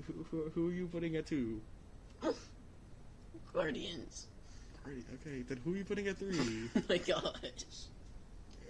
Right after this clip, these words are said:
Speaker 1: Blue Jays or Yankees? Or, t-, or, or Tampa Bay?
Speaker 2: Blue.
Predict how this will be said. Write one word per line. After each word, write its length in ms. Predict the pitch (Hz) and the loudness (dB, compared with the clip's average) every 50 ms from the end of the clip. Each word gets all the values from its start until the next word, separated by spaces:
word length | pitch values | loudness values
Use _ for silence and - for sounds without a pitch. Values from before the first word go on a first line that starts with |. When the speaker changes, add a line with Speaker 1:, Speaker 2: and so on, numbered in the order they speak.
| - - - - 143 | -10 -10 -10 -2 0
Speaker 1:
Blue 240 | 139 131 135 156 190 | 2 4 6 6 6
Jays 380 | 175 202 220 220 226 208 170 | 8 8 8 8 8 8 6
or 60 | 170 160 | 4 4
Yankees? 800 | 147 143 143 147 151 - 127 120 117 117 123 127 - - - - - - - - - - - - - - - - | 4 4 2 2 0 0 0 0 0 -2 -4 -4 -6 -8 -10 -10 -12 -12 -12 -12 -12 -12 -12 -12 -12 -12 -10 -4
Or, 160 | - 135 127 123 120 120 - | -2 0 2 2 0 -2 -2
t-, 80 | - 135 135 - - - - - | -6 -6 -6 -6 -10 -10 -6 -4
or, 60 | 123 123 123 - - - - - - - - - - - - - - - - - | -4 -4 -4 -8 -10 -10 -10 -10 -10 -10 -12 -12 -12 -12 -12 -10 -10 -10 -8 -6
or 60 | 139 | -6
Tampa 300 | 139 - 147 143 131 135 | -2 0 0 0 0 -2
Bay? 140 | 131 135 143 131 120 113 - - - - - - - - - - - - - - - - - - - - - - - - - - - - - - - - - - - - - - - - - - - - - - - - - - - - - - - - - - - - - - - - - | 0 0 0 0 0 -4 -6 -8 -8 -8 -8 -8 -10 -10 -10 -10 -10 -6 -6 -6 -6 -8 -10 -12 -12 -12 -12 -12 -10 -10 -10 -10 -10 -10 -12 -12 -12 -12 -12 -12 -12 -12 -12 -12 -12 -12 -12 -12 -12 -14 -14 -14 -14 -14 -14 -14 -14 -12 -12 -12 -10 -10 -10 -10 -10 -12 -12 -12 -12 -10 -8
Speaker 2:
Blue. 200 | 135 113 - | -6 -6 -6